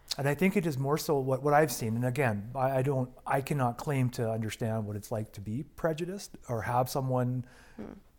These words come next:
Speaker 1: you know, um, hold things back from me because of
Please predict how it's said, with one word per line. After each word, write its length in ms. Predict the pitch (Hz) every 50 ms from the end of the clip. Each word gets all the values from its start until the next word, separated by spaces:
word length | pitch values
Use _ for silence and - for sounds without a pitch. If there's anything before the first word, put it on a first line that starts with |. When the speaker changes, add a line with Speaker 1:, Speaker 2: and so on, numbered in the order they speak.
| - -
Speaker 1:
you 100 | 143 139
know, 300 | 127 123 117 113 113 120
um, 280 | 117 113 113 107 107 107
hold 360 | - - - 135 135 131 127
things 240 | - 135 123 127 113
back 320 | - 110 110 120 - - -
from 220 | - - 135 135
me 140 | 139 135 135
because 340 | 131 127 - - 127 117 117
of 120 | 123 110